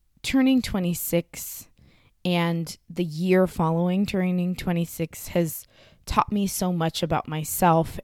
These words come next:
and it honestly pushed me to have to figure out how to sink or swim. I think that there's been so many times where I'm like, "Okay, how do I manage to make sure that I can pay all of these bills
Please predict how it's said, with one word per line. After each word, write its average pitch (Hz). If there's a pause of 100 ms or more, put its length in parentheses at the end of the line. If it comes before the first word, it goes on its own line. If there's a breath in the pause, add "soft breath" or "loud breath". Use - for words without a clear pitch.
and 180
it 170
honestly 180
pushed -
me 180
to 165
have 156
to 175
figure 160
out 143 (360 soft breath)
how -
to 165
sink 160
or 147
swim. 104 (840)
I 185
think 196
that 180
there's 175
been 165
so 165
many 160
times 151
where 165
I'm 160
like, 156 (520 soft breath)
"Okay, 175
how 180 (320)
do 185
I 165
manage 160
to 160
make 170
sure -
that 170
I 160
can 156 (100)
pay 180
all 160
of 156
these 156
bills 147